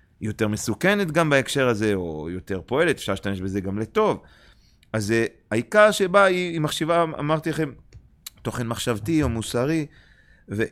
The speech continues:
אה, ו-, <clears throat> בעצם ככל שגוף היצירה הוא יותר אסתטי,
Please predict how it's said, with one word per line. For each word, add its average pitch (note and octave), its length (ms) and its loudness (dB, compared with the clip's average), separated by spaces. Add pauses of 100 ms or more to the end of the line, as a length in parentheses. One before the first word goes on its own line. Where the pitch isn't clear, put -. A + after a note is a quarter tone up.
(340)
אה, G#2+ 180 2
ו-, G2+ 1200 2
<clears throat> - 680 -10
בעצם E3+ 260 0
ככל C#3 320 0
שגוף D#3+ 480 0
היצירה C3+ 920 6
הוא A#2+ 120 -2
יותר A#2 400 -2
אסתטי, F2+ 680 -8